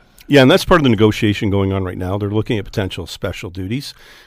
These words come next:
What you get from that is you get a dedicated person doing strictly enforcement for the total period. If we try and,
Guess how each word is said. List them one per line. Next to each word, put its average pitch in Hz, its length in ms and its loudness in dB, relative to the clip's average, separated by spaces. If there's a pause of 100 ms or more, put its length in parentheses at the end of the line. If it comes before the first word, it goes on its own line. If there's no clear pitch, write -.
What 147 180 4
you 139 100 4
get 123 320 2
from 110 160 0
that 104 240 0
is 87 120 -8
you 90 40 -16
get 104 140 -6
a 92 40 -10
dedicated 107 760 -2
person 98 480 -6
doing 95 240 -4
strictly - 480 -4
enforcement 92 720 -8 (240)
for - 140 -12
the 85 100 -12
total 90 280 -6
period. 95 440 -10 (260)
If 101 120 -6
we 107 80 0
try 135 220 4
and, 120 200 4